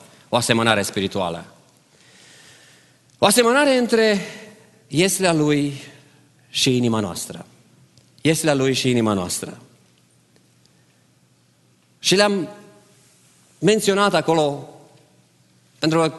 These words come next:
chiar dacă uitați totul din seara aceasta și de migdale, der, nu mă supăr. Dar nu o să uitați, pentru că am zis ceva și o să fiți intrigați.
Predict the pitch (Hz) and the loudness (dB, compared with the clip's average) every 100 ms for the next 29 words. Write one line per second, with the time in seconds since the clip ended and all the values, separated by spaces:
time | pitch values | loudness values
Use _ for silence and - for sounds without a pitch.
0 | - 202 175 170 156 143 156 143 - - | -2 0 0 0 -2 0 -2 -2 -8 -6
1 | 151 143 131 123 120 135 123 113 113 - | -2 -2 0 0 0 0 0 0 -2 -2
2 | 113 107 104 135 123 117 104 117 110 104 | -2 -2 -2 -2 0 0 0 0 0 0
3 | 117 113 107 - - - - _ 107 110 | 0 -2 -6 -16 -20 -20 -20 _ -6 -4
4 | 110 113 107 101 107 - _ _ _ _ | -4 -8 -8 -10 -12 -20 _ _ _ _
5 | _ _ _ _ _ 90 117 127 110 92 | _ _ _ _ _ -2 -2 0 -2 -2
6 | 82 - 101 101 113 139 147 - 123 120 | -6 -6 -12 -8 -6 -4 -4 -4 -4 -4
7 | 95 - - - - - 123 110 107 123 | -8 -16 -16 -12 -10 -8 -4 -4 0 0
8 | 160 131 - | 0 -4 -6